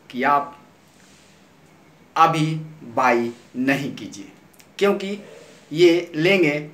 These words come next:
और फिर ये आपको इंतज़ार करना पड़ेगा, नीचे जाएगा, फिर आपका दिमाग ख़राब हो जाएगा और जिस rate में लिए हैं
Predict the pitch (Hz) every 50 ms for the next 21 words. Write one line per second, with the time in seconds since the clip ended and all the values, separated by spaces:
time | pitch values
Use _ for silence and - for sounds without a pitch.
0 | - - - 143 143 139 - - 190 185 170 156 165 160 156 160 160 156 143 -
1 | - - 147 139 135 - 143 123 143 143 147 143 147 143 131 131 131 123 117 127
2 | 123 120 120 123 127 131 135 135 - 151 131 127 120 117 110 110 107 104 - -
3 | - - - - - 175 175 165 147 143 - - 135 117 113 - - - - _
4 | _ 120 117 113 135 131 135 131 127 123 - - - - - _ - - - 127
5 | 131 147 156 147 131 127 113 113 107 107 107 107 107 110 - - - _ _ -
6 | 131 131 127 127 147 170 160 - 165 147 143 135 - 135 127 117 120 135 147 143
7 | 127 117 110 110